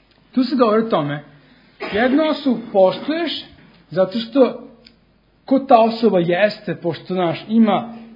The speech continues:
obeležena je, drugu osobu ne poštuješ pošto tako izgleda kako izgleda. Kaže, sudili ste. Znači, vi ste napravili jednu presudu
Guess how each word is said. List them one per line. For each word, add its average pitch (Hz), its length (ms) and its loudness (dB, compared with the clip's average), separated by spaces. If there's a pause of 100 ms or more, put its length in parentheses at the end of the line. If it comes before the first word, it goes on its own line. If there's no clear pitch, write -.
(120)
obeležena 175 680 0
je, 165 360 -6 (220)
drugu 233 280 0
osobu 226 400 -4
ne 180 280 -2
poštuješ 226 520 -4
pošto 185 520 -4 (1080)
tako 180 280 0
izgleda 196 280 0
kako - 140 -10
izgleda. 131 500 -10 (380)
Kaže, 196 380 -4 (120)
sudili 160 720 -8
ste. - 280 -18 (420)
Znači, 160 280 -10
vi 233 180 -4
ste 220 200 -10
napravili 170 380 -6
jednu 175 240 -8
presudu 151 680 -6